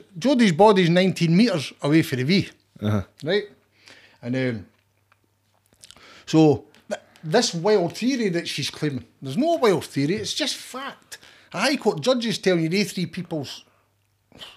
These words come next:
Speaker 1: statements are questionable. A High Court judge to tell you that's right, but he's a High Court judge now. But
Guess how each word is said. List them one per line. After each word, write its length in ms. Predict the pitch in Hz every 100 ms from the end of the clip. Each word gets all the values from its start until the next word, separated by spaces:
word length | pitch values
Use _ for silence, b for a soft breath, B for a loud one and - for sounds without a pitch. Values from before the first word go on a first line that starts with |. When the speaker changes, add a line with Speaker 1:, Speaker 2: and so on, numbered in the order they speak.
| _
Speaker 1:
statements 580 | - - 247 208 147 -
are 80 | 139
questionable. 680 | - 294 - 185 143 117 b b _
A 80 | 151
High 240 | 220 302
Court 220 | 254 160 131
judge 260 | 254 -
to 100 | -
tell 180 | 123 123
you 60 | 120
that's 320 | 170 202 - _
right, 240 | 170 185 143
but 100 | 139
he's 120 | 135
a 80 | 160
High 120 | 202
Court 180 | 151 123
judge 200 | 139 123
now. 180 | 170
But 80 | 208